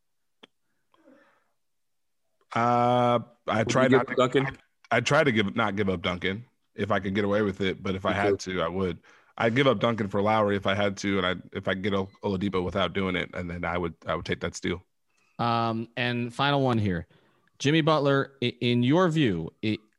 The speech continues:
Speaker 3: how many more years you think he can play at this level? Because one of the questions was he was a Tibbs guy. He had racked up all those minutes. He's playing the best basketball of his life, probably.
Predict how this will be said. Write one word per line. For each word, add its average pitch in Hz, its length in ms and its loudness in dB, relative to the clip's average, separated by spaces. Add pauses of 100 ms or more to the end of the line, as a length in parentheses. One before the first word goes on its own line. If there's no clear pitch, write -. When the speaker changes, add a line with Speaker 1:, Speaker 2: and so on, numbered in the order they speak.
Speaker 3:
how 143 220 0
many 180 200 4
more 147 180 2
years 131 320 2
you 120 100 0
think 120 200 -4
he 120 120 -4
can 107 160 -4
play 107 240 -2
at 95 80 -4
this 98 200 -8
level? 85 400 -6
Because 113 260 -2
one 143 180 2
of 160 80 0
the 160 60 0
questions 147 460 0
was 131 180 2
he 127 100 2
was 113 120 0
a 110 60 0
Tibbs 151 340 -2
guy. 143 300 2
He 127 80 2
had 110 80 -2
racked 120 260 0
up 123 120 -6
all 123 120 0
those 117 220 -2
minutes. 139 360 0 (480)
He's 131 140 -2
playing 190 180 2
the 151 60 2
best 143 200 0
basketball 123 420 0
of 95 60 -4
his 95 100 -8
life, 92 560 -6
probably. 82 520 -4